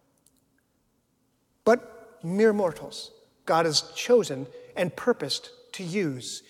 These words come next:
He could have done it a-, other way. He could have spoke from heaven. There are a thousand ways that God could have done it. But in order for this light to shine in this dark world, he's used,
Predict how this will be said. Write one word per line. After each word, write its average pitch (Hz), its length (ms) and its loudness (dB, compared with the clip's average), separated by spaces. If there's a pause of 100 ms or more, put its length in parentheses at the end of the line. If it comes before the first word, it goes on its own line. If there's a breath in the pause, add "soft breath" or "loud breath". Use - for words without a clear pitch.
(120)
He 269 100 8
could 277 160 6
have 262 100 6
done 202 160 6
it 220 80 6
a-, 262 300 6
other 269 180 8
way. 285 320 4 (320 loud breath)
He 185 120 -4
could 240 160 6
have 240 80 2
spoke 247 280 6
from 269 160 4
heaven. 262 380 6
There 196 160 8
are 233 220 6
a 240 100 -2
thousand 262 800 4
ways 160 320 2
that 175 140 2
God 180 260 2
could 185 120 -2
have 170 120 2
done 185 180 4
it. 151 80 -4 (240 loud breath)
But 202 100 4
in 208 140 6 (100)
order 285 280 10
for 262 200 6
this 214 240 4
light 233 480 6
to - 80 -2
shine 262 440 4
in 269 100 6
this 214 160 4
dark 190 320 4
world, 180 420 8 (220 loud breath)
he's 175 320 -4
used, 220 480 4